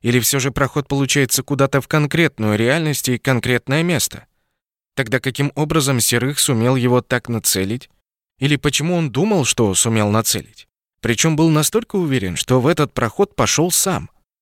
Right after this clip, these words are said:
Уверен, что пошел. Недаром же там даже кого-то лишнего убили. Лошакова этого самого вроде как с хвоста стряхнули. Или за этим убийством что-то другое?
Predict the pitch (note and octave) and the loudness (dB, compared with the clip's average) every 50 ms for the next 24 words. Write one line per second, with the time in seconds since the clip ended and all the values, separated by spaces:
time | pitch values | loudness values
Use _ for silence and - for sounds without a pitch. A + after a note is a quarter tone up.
0 | _ _ - G2 G2 A2+ D#3+ F#3+ G3+ F3+ - - C3 G#2+ - F2+ F#2 - - B1+ | _ _ -8 -4 -2 0 0 0 0 0 0 -2 -2 -4 -4 -6 -6 -6 -8 -8
1 | A#1 - - _ _ _ _ _ - A#2+ B2 A2+ F#3 G#3+ G#3+ G3 D#3 D3 C#3 - | -12 -14 -16 _ _ _ _ _ 0 0 2 4 2 2 2 2 2 0 0 2
2 | D3 C3+ B2 A#2 C3 B2 B2+ A2+ - D3+ C3+ C#3 C3 D3+ D#3 D3 B2+ G#2 - - | 0 0 2 0 0 0 0 0 0 0 0 0 0 0 0 0 0 -2 -2 -4
3 | G2+ G2 G2 G#2+ A2 A2 A#2+ G#2 D2 - - _ _ _ _ - - A#2+ A#2+ - | -6 -8 -10 -8 -6 -6 -6 -6 -6 -10 -16 _ _ _ _ -2 0 2 2 2
4 | C#3+ C3+ - A3 G3+ F3 C3 - A2+ G#2+ G2 - A#2+ G#2+ G2+ G2 G2 G2 G2 A#2 | 2 2 2 2 4 2 2 2 2 0 0 2 0 0 2 2 2 2 2 2
5 | E3 F3+ E3 E3+ - F3 C#3 - - - D#3+ F#3 F#3+ - - E3 - - - A2 | 2 2 0 0 0 0 0 0 -2 0 0 0 0 0 -2 -4 -4 -4 -6 -8
6 | A2+ - - - C#3 A#2+ - - - _ _ _ _ _ _ _ _ _ _ _ | -8 -8 -6 -4 -4 -4 -4 -8 -14 _ _ _ _ _ _ _ _ _ _ _
7 | _ _ _ _ _ _ _ _ _ _ _ _ - A#2 B2+ C#3+ D3 C3 B2+ D#3 | _ _ _ _ _ _ _ _ _ _ _ _ -4 -2 0 2 2 2 4 4
8 | D#3+ D#3 C#3 - D#3+ D#3+ - D#3 C#3+ C#3+ C3 E3 F3+ D#3 - E3+ E3+ E3 D3 - | 2 2 2 0 -2 -2 0 -2 -2 0 2 2 2 0 0 0 0 -2 -2 -2
9 | - F3+ F3 - F#3 E3 D#3 F3 G#3 F#3 F3+ G3 F3+ A#2+ E2+ C#2+ - | -2 -2 0 0 0 0 2 2 0 0 2 2 2 2 0 -2 -6